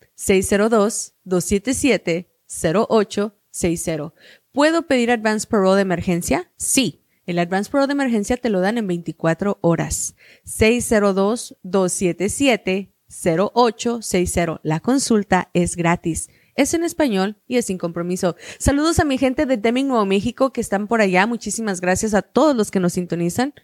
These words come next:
Es un orgullo estar por aquí platicando sobre todas las maneras de poderlos apoyar. Les recuerdo, la gira migratoria dos mil veinticuatro está a punto de comenzar.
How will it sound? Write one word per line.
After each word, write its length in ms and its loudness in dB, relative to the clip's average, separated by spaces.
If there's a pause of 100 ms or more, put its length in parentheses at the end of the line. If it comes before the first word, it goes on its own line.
Es 120 -2
un 120 0
orgullo 380 2
estar 280 0
por 120 2
aquí 340 0 (300)
platicando 640 -2
sobre 260 -8
todas 440 -4
las 140 -4
maneras 340 -2
de 80 -2
poderlos 400 -2
apoyar. 480 -2 (300)
Les 200 0
recuerdo, 460 2
la 140 0
gira 280 -4
migratoria 560 -2
dos 160 -2
mil 140 -6
veinticuatro 520 -4
está 160 -2
a 80 -6
punto 220 -4
de 140 0
comenzar. 640 -2